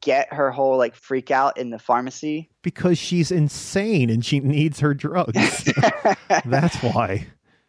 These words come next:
Speaker 1: Yeah, like, I mean, I kind of, like, uh, I don't know, just, like, something, sorry, something felt, like, weird about her performance in
Speaker 2: Yeah,
Speaker 1: certain
Speaker 2: it, it
Speaker 1: scenes
Speaker 2: was
Speaker 1: in the movie.
Speaker 2: weird because she was, <laughs> she, she
Speaker 1: But,
Speaker 2: was
Speaker 1: like,
Speaker 2: a
Speaker 1: off.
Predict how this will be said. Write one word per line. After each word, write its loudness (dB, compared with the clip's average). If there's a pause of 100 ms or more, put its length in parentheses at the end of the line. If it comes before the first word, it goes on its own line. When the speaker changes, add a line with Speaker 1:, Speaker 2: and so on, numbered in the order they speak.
(160)
Speaker 1:
Yeah, 0
like, 0
I 0
mean, -4
I 2
kind -2
of, -8
like, -2
uh, -10
I 2
don't -2
know, 0
just, -4
like, -2
something, -4 (220)
sorry, -4
something -2
felt, 2
like, -2
weird 0 (300)
about 2
her 2
performance -2
in -10
Speaker 2:
Yeah, 4
Speaker 1:
certain 0
Speaker 2:
it, -6
it 0
Speaker 1:
scenes 4
Speaker 2:
was 2
Speaker 1:
in 0
the 4
movie. 4
Speaker 2:
weird 2
because 2
she -2
was, -2 (180)
<laughs> -16
she, -4
she 2
Speaker 1:
But, 6
Speaker 2:
was 6
Speaker 1:
like, 2
Speaker 2:
a 0
Speaker 1:
off. 2